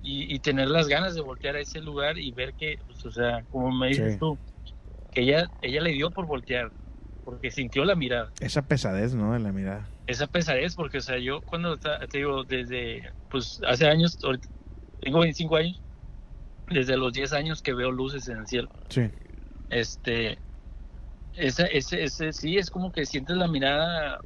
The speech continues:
Speaker 1: pesada de que te están viendo,
Speaker 2: Ujú.
Speaker 1: volteas y haces co-, he hecho contacto así, digo, no, nunca he visto una alienígena como tal,
Speaker 2: Sí.
Speaker 1: pero sí he visto esferas, esferas de luces, este, que
Speaker 2: Sí,
Speaker 1: se mueven a una
Speaker 2: naves,
Speaker 1: velocidad,
Speaker 2: naves a final de
Speaker 1: naves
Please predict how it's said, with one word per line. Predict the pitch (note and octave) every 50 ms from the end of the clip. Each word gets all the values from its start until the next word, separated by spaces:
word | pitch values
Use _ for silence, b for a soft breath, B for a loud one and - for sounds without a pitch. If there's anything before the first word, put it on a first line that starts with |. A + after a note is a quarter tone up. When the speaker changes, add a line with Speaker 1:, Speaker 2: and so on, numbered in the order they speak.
| -
Speaker 1:
pesada | - B2 - C3 C3+ E3 F3
de | E3+ D#3
que | C3+ - C#3 C#3 C3 B2+ B2+ C3 - - -
te | -
están | A#2 - C#3 B2+ C3+ D3
viendo, | D3 D3 C#3+ C#3+ D3 D#3+ F3 G3 - - - -
Speaker 2:
Ujú. | B2 A#2 B2+ C#3 E3+ F#3+ - - - -
Speaker 1:
volteas | - B2+ A#2+ A2+ - C3 C#3+ E3 F3 E3+ -
y | D#3+
haces | C#3 B2 D3 E3+ D#3+
co-, | - - E3 D3+ - - C3 C3+ C#3+
he | C3+ B2+ C3+ C#3 D3
hecho | D3 - F#3 F#3
contacto | F3 F3 D3+ C3 C#3 C3+ C3+ - D#3+
así, | D#3 - - D#3 D#3 D#3 D#3 D3+ C#3+ C3+ C3 - - -
digo, | - C#3 C#3 C3
no, | B2+ C3 C#3+ D#3+ E3+ -
nunca | E3 D3+ D#3 E3+ E3+ - G#3+
he | G#3
visto | G3+ G3 - -
una | F3+ F#3 F3+
alienígena | F3 D#3 C#3+ C#3 C3+ C3+ D#3 E3 D#3+ C#3+
como | C#3 B2 A#2+
tal, | A#2 B2+ C#3 - - - - -
Speaker 2:
Sí. | - - A2 G2 - - - - - - - -
Speaker 1:
pero | B2+ C3+
sí | B2 - C#3 C3
he |
visto | C3+ C#3+ C#3 - - D#3+
esferas, | D3 C#3 - - C3 B2+ B2 C3+ D3 D3 - - - - - - - -
esferas | B2+ A2+ - C3+ B2+ C#3 C#3+ C#3+
de | C3+
luces, | C3 B2+ C3 B2 - - D3+ - - -
este, | C#3+ C3 A#2 A2 - - - - - A2+ A2 G2+ - - - - - - - - - - - -
que | - C3+
Speaker 2:
Sí, | C#3+
Speaker 1:
se | C#3
mueven | B2 B2+ B2+ C3+ C#3+
a |
una | D3+ D#3
Speaker 2:
naves, | E3 E3 D#3
Speaker 1:
velocidad, | C#3 - - - C3+ C3 C3 C3+ D3 D3+ D#3 D3 C#3 C3
Speaker 2:
naves | A#2+ B2 D3 D#3 C3 A#2+
a | A2+
final | - G#2 G#2+ A#2 A#2+
de | A#2+
Speaker 1:
naves | B2+ C#3+ D3 C#3 C3 - -